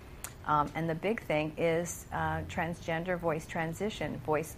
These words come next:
masculinization, and voice feminization. So public speakers would come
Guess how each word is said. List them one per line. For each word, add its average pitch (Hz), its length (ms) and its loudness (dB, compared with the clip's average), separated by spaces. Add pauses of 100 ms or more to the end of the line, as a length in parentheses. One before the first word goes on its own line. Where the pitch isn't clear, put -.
(100)
masculinization, 170 880 0
and 160 80 -2
voice 156 220 -2
feminization. 190 880 0 (640)
So 160 160 6
public 214 340 2
speakers 190 460 -2
would 147 180 -2
come 131 400 2